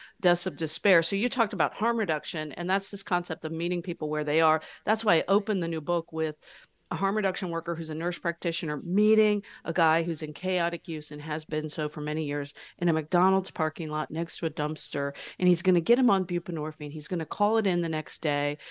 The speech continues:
He's arranged a discount for him through the federally qualified health center where he works. But he wants him to know two things before he leaves the parking lot. One, you, you can get better.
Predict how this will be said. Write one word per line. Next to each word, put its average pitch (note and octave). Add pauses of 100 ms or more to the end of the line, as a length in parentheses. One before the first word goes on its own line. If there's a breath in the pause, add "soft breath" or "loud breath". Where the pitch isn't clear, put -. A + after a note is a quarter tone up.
(180 loud breath)
He's E3
arranged E3+
a F3
discount D#3+ (300 loud breath)
for D#3+
him D3+
through E3
the E3
federally D#3
qualified D#3
health D3+
center D3+
where D3+
he D#3+
works. D3+ (260 loud breath)
But F3+
he F3+
wants A#3
him C#4
to A3
know F3
two G3
things D#3+
before D#3
he D3+
leaves D3+
the -
parking C#3+
lot. C#3 (280 soft breath)
One, E3+ (420 soft breath)
you, F3
you E3+
can G3
get A#3
better. F3